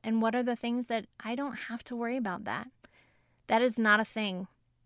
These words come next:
That is not a thing that we are going to pour our time and attention into. We are doing what is beautiful and what is important. We are giving our time and our attention to what is valuable and what is necessary,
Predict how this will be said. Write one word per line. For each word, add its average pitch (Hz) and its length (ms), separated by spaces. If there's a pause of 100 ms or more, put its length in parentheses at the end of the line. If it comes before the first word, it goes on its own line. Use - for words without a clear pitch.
(140)
That 240 220
is 233 140
not 226 280
a 247 60
thing 240 300
that 233 120
we 220 160
are 220 80
going 202 280
to - 180
pour 196 220
our 208 140
time 214 380
and 202 100
attention 220 440
into. 254 400 (320)
We 247 160
are 262 80
doing 226 320
what 202 100
is 196 140
beautiful 269 680
and 226 200
what 214 100
is 208 120
important. - 680 (560)
We 233 160
are 226 80
giving 226 340
our 214 120
time 214 420
and 220 100
our 202 120
attention 202 480
to 208 120
what 196 200
is 190 160
valuable 233 760
and 220 220
what 196 260
is 202 180
necessary, 196 920